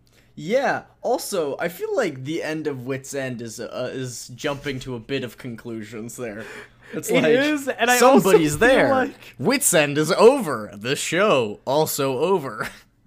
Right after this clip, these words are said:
Speaker 2: And it, it also, it feels like, it feels like that's a line that they use a lot in these things, and I don't know if that's true.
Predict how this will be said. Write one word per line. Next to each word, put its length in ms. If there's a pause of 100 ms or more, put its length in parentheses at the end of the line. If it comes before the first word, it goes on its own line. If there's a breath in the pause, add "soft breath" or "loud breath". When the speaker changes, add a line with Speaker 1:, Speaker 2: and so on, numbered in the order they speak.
(500 soft breath)
Speaker 2:
And 120
it, 320
it 140
also, 400
it 120
feels 540
like, 400 (640 soft breath)
it 200
feels 240
like 200
that's 240
a 80
line 480
that 160
they 100
use 400
a 60
lot 420
in 160
these 280
things, 420
and 160
I 80
don't 200
know 200
if 160
that's 300
true. 600